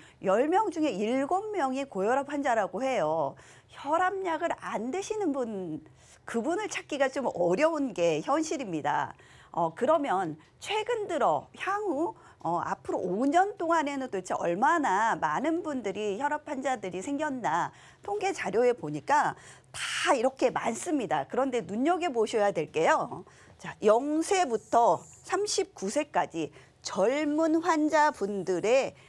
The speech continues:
어, 고혈압 환자분 증가율이 굉장히 높은데요. 그중에 이십 대. 자, 여기 이천십사 년부터 이천십팔 년도까지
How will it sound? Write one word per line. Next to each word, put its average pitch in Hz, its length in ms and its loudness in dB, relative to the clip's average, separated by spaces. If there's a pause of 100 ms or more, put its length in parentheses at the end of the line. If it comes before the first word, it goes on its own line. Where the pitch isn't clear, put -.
(260)
어, 135 280 -8 (100)
고혈압 262 400 2
환자분 226 460 -4
증가율이 202 540 -2
굉장히 202 500 0
높은데요. 170 640 0 (320)
그중에 320 420 2
이십 208 540 -4
대. 151 240 0 (1120)
자, 170 280 -4
여기 226 460 2 (260)
이천십사 339 800 2
년부터 277 420 0
이천십팔 269 840 -2
년도까지 285 840 -2